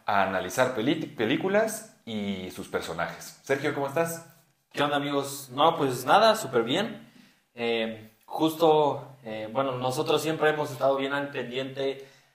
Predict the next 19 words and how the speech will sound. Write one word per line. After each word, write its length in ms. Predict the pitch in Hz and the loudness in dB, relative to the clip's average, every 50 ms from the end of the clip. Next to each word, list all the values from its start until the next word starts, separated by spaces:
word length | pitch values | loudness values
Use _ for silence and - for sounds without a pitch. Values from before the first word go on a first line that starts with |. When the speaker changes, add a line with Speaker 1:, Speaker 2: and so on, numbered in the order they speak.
| _ | _
Speaker 2:
como 240 | _ - 117 113 110 | _ -10 -4 -4 -2
de, 460 | 110 110 110 110 110 110 110 - - 113 | -2 0 0 0 0 -2 -2 -4 -4 -4
de 100 | 113 113 | -4 -2
las 220 | 110 110 107 - | -2 -2 -4 -4
películas, 800 | - - 117 113 135 143 139 139 147 151 143 135 135 135 131 127 | -6 -4 -4 -2 -2 -2 -4 -2 -4 0 4 4 4 4 2 -2
de 80 | 117 113 | -4 -4
las 180 | 110 110 110 | -4 -6 -8
que 100 | - 113 | -6 -4
van 120 | 113 120 120 | -4 -4 -4
a 60 | 120 | -4
salir, 360 | - 117 117 127 151 160 147 | -6 -6 -4 -2 -2 -2 -2
sobre 260 | - - 127 117 113 | -2 -4 -2 -2 -2
todo 200 | 113 135 139 139 135 | 2 4 4 6 6
de 60 | 123 | 6
las 200 | 117 113 110 110 | 4 2 0 0
que 100 | - 117 | -4 -8
nos 240 | 113 113 117 120 120 131 | -8 -6 -6 -6 -4 0
gustan. 520 | 156 170 170 165 170 170 165 165 165 - - - - - | 0 0 0 0 0 0 0 0 -2 -12 -16 -18 -16 -8
Speaker 1:
Ajá. 260 | 113 104 - - 120 | -6 -6 -6 -6 -12